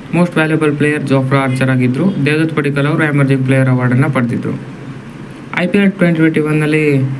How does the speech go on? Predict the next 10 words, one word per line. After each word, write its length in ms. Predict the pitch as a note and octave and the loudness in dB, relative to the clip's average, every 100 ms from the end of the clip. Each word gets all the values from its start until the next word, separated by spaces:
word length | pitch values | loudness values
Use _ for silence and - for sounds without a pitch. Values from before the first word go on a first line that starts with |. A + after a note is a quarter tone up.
| - - | -8 -2
ಋತುರಾಜ್ 420 | C#3 C#3+ D#3+ D3+ | 0 2 0 2
ಗಾಯಕ್ವಾಡ್ 360 | D3+ D3 D3+ D3 | 0 0 0 0
ಆರೆಂಜ್ 340 | C#3+ D3 C#3+ | 2 2 2
ಕ್ಯಾಪ್ 200 | C#3+ C#3+ | 0 0
ಗೆದ್ದಿದ್ರು, 420 | C#3 C#3+ C#3+ E3+ - - - - C3+ | 0 0 0 0 -2 -8 -16 -6 -4
ಹರ್ಷಲ್ 320 | C3 E3 D#3+ | 0 0 0
ಪಟೇಲ್ 240 | D3 C#3+ | -2 -2
ಪರ್ಪಲ್ 320 | C#3 C3 C3+ | -2 0 0
ಕ್ಯಾಪ್ 200 | B2+ B2+ | 2 0
ಗೆದ್ದಿದ್ರು, 580 | B2 B2 A#2+ B2+ D#3+ G3 | 0 0 0 0 0 -2